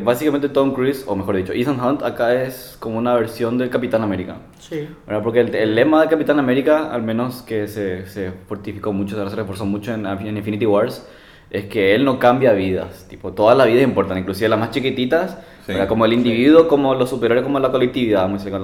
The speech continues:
Speaker 1: la comunidad. Pero en, en Avengers para mí había cierta hipocresía, porque bueno, Capitán América dice eso, pero después se van en batalla y mueren, mueren la, la, la, todos los soldados, ¿verdad? Y no hay ni, ni siquiera un discurso al respecto.
Speaker 3: No, claro.
Speaker 1: Pero acá, eh,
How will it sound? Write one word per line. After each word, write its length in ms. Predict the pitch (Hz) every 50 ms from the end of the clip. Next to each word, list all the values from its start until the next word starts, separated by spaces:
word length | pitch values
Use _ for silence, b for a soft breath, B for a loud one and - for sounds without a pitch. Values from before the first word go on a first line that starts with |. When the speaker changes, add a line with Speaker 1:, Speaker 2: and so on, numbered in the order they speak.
| 104 101
Speaker 1:
la 60 | 95
comunidad. 380 | - 110 107 107 107 92 87 - - B B B B B B B B
Pero 240 | - 113 120 117 104
en, 200 | 123 131 131 - -
en 320 | 120 123 120 117 117 113
Avengers 480 | - 110 110 113 127 151 156 160 160 165
para 160 | - 143 135
mí 180 | 127 123 127 135
había 260 | 127 120 127 127 127 123
cierta 320 | 127 127 120 117 131 131
hipocresía, 720 | 131 131 - 131 127 143 139 127 - - 107 117 123 131 127
porque 180 | 127 120 113 113
bueno, 200 | 110 110 107 113
Capitán 220 | 117 104 113 120
América 200 | 117 120 131 131
dice 220 | 127 127 - 123
eso, 320 | 117 - 165 175 185 180 - B B B B B B B
pero 140 | - 110 190
después 160 | - 113 -
se 60 | 139
van 100 | 120 123
en 60 | 143 147
batalla 400 | 131 - 117 117 131 151 156 143
y 60 | 123
mueren, 520 | 117 107 107 113 120 127 127 110 107 104 101
mueren 320 | 98 101 104 113 107 107 104
la, 180 | 95 98 92
la, 160 | 92 85 76
la, 160 | 80 73 82 82
todos 300 | - - 101 104 113 110
los 100 | 95 95
soldados, 420 | - 98 95 98 101 104 98 90
¿verdad? 220 | 87 87 87 85 90
Y 40 | 92
no 300 | 90 90 87 90 90 92
hay 80 | 87 95
ni, 80 | 107 113
ni 140 | 110 98
siquiera 200 | 98 113 98 98 104
un 60 | 107
discurso 420 | 107 104 - - 98 101 101 101 101
al 80 | 98
respecto. 420 | 95 98 98 - 92 85 - - - - - - - 90
Speaker 3:
No, 120 | 92 95 90 90 - -
claro. 240 | 92 92 92 92 92
Speaker 1:
Pero 140 | 101 104 104
acá, 400 | 104 110 123 143 147 - 120 117
eh, 120 | 107 104